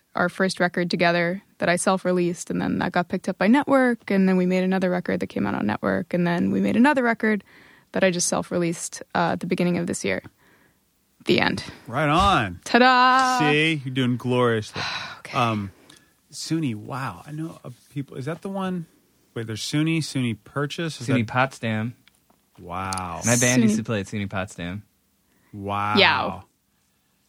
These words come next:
Speaker 2: 'Cause you get very confused. There's so many of
Speaker 1: So
Speaker 2: them,
Speaker 1: many
Speaker 2: you, you don't
Speaker 1: suny's.
Speaker 2: know which one. So, uh, a friend of mine went to the one that had the, the big modern dance program. I'm not sure.
Speaker 1: Oh, I think that's Purchase. Oh,
Speaker 2: Uh,
Speaker 1: that must be Purchase.
Speaker 2: That was Purchase,
Speaker 1: It's,
Speaker 2: yes.
Speaker 1: there's so much dance happening all the time.
Speaker 2: Mm-hmm. Quite a bit.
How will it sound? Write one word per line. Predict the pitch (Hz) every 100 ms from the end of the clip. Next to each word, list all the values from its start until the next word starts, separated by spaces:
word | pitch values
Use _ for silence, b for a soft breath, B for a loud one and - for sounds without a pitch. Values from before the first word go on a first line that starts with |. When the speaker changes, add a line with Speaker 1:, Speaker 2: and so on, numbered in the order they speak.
| _ _
Speaker 2:
'Cause | - 123
you | 147
get | 139
very | 139
confused. | 131 117 127 123 113
There's | 107
so | - 139 123
many | 120 117
of | 110
Speaker 1:
So | 269
Speaker 2:
them, |
Speaker 1:
many | 254 240
Speaker 2:
you, | 240
you | 214 190
don't | -
Speaker 1:
suny's. | 113
Speaker 2:
know | 110
which | 117 110
one. | 113 110 104 95
So, | - 110 107 120
uh, | 107 107
a |
friend | - 151
of |
mine | 156
went | 127 -
to |
the | 117
one | 113 107 101
that | 107 104
had | 101 98
the, | 92 -
the | 101
big | 107 104
modern | 104 110 104 92
dance | 98 101 -
program. | _ 92 90 87 92
I'm | 98
not | -
sure. | 277
Speaker 1:
Oh, | 285
I | 285
think | 349 320
that's | 302
Purchase. | 320 294 214 220
Oh, | 214
Speaker 2:
Uh, | 165 202
Speaker 1:
that | 233
must | 226 214
be | 185
Purchase. | 175 175 165
Speaker 2:
That | 139
was | 135
Purchase, | - 143 - 110
Speaker 1:
It's, |
Speaker 2:
yes. | 107 - _ _ _ _ _ _ -
Speaker 1:
there's | 185
so | - 190
much | 190 -
dance | 196 185 -
happening | - - 202 208 - _ -
all | 180
the | 170 196
time. | 180 175 190 -
Speaker 2:
Mm-hmm. | 107 101 98 113 131 - _ _ _
Quite | 95 95
a | 98
bit. | 101